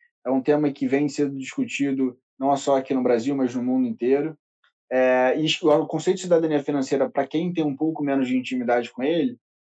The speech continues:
foi um termo que o Banco Central tem se utilizado. Inclusive, o relatório originalmente chamado de inclusão financeira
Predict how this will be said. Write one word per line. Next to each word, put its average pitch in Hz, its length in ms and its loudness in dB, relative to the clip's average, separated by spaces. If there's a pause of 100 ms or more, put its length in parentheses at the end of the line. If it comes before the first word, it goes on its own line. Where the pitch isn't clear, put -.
(120)
foi 151 160 0
um 143 60 -4
termo 160 400 2
que 156 160 -4
o 156 200 4
Banco 147 340 0
Central 165 580 0 (880)
tem 147 160 0
se 143 140 -6
utilizado. 139 680 0 (360)
Inclusive, 139 360 0
o 139 60 2
relatório 143 640 2
originalmente 147 640 0
chamado 131 320 0 (280)
de 120 160 -6
inclusão 135 460 0
financeira 123 720 0